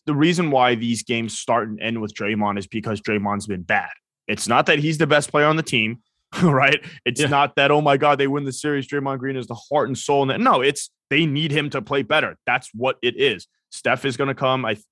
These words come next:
Speaker 1: gonna come ready to go. Klay, I think, has found his groove. He's gonna be ready to go. So where's the third guy? Where's the third part of that championship core? It's Draymond. Uh, and when you play the worst game of your life, you come back and you better play.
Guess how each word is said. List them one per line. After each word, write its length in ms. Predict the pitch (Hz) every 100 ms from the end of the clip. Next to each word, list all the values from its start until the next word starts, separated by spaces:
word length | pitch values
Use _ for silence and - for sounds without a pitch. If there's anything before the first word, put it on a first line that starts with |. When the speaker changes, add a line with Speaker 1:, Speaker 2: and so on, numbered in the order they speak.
| _ -
Speaker 1:
gonna 160 | 117
come 180 | 117 131
ready 200 | 123 127
to 80 | 117
go. 160 | 120 110
Klay, 300 | - 120 139
I 60 |
think, 180 | 110 117
has 120 | 107
found 240 | - 117 113
his 120 | 98
groove. 280 | 123 120 113
He's 160 | 117
gonna 140 | 123 117
be 100 | 113
ready 240 | 113 113
to 60 | 104
go. 280 | 117 117 - _
So 140 | -
where's 320 | 107 120 131
the 80 | 131
third 540 | 110 - 123 123 120 110
guy? 280 | 117 113 80
Where's 240 | 85 120 120
the 100 | 123
third 480 | - 120 127 127
part 340 | - 120 110 - _ _
of 140 | 110 110
that 140 | 110
championship 520 | - 113 107 110 104 -
core? 220 | - 123
It's 160 | - -
Draymond. 380 | 117 123 95 - _ _ _
Uh, 180 | 87 92
and 140 | 107 110
when 100 | 117
you 120 | 120
play 200 | 107 123
the 80 | 120
worst 300 | 107 123 120
game 200 | 131 120
of 60 | 117
your 120 | 110
life, 260 | 113 135 -
you 100 | 120
come 220 | - 113
back 220 | 113 120 113
and 140 | 101
you 100 | 110
better 280 | 104 113 113
play. 360 | - 120 120